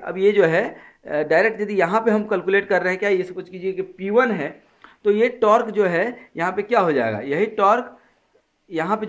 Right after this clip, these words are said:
यदि निकालेंगे at the end of lever, क्या है, torque,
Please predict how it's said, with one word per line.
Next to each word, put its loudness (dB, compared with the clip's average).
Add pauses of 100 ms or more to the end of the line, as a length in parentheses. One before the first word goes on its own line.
यदि -2
निकालेंगे 0 (180)
at -2
the -6
end -2
of -2
lever, 2 (1600)
क्या -4
है, -6
torque, 2